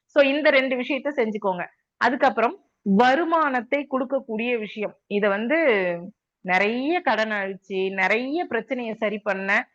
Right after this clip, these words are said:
அஹ், ஒரு பெரிய விஷயம். இதை நான் நம்ம சேனல்ல நிறைய தடவை சொல்லியிருக்கேன் Zoom-லயே. ஏன்னா இப்ப நாங்க இருக்கக்கூடிய இடம் வந்து மேல்மருவத்தூர், full and full எல்லாருமே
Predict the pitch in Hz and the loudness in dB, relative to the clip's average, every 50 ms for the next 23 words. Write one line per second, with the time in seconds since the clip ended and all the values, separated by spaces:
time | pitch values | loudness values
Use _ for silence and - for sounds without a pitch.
0 | _ _ _ _ - 214 202 202 196 196 190 190 196 202 196 190 - 226 220 247 | _ _ _ _ -4 -2 0 2 2 2 0 0 0 -2 -4 -2 -2 -2 -2 -2
1 | 262 269 285 302 320 359 330 285 247 214 196 196 190 190 185 240 254 330 320 247 | -2 -4 -4 -2 0 0 0 2 2 0 0 -2 -4 -8 -8 -6 -6 -4 -4 -4
2 | 220 214 208 196 196 202 208 214 - 240 233 247 262 269 269 262 226 214 220 220 | -2 -2 -2 -2 -2 -2 -4 -4 -4 -4 -4 -4 -6 -6 -4 -4 -2 -2 -2 -2
3 | 214 208 240 233 - - 226 208 220 247 277 269 226 233 214 208 202 180 190 226 | -4 -4 -6 -6 -6 -6 -6 -4 -4 -4 -4 -4 -4 -4 -4 -4 -4 -4 -4 -4
4 | 240 254 247 226 208 202 190 190 202 220 330 403 _ _ _ _ - - _ _ | -4 -4 -4 -6 -6 -6 -6 -6 -6 -6 -8 -8 _ _ _ _ -20 -20 _ _
5 | _ - 262 294 330 320 311 285 269 262 269 294 294 285 277 285 370 349 311 320 | _ -2 0 2 2 0 2 4 4 4 4 6 6 4 4 4 2 0 0 2
6 | 311 277 262 262 254 262 254 247 247 262 320 269 269 277 285 294 277 262 233 208 | 2 4 4 4 2 2 -2 -4 -4 -4 -4 -2 -2 -2 -2 -2 -4 -4 -2 -2
7 | 196 185 190 190 185 - _ 294 294 311 339 359 381 381 359 - - 339 330 320 | -4 -4 -6 -10 -12 -10 _ -2 0 2 4 4 4 2 2 0 -2 -2 0 2
8 | 285 247 247 262 269 269 269 254 254 277 339 | 2 0 2 2 2 2 2 0 -2 -6 -8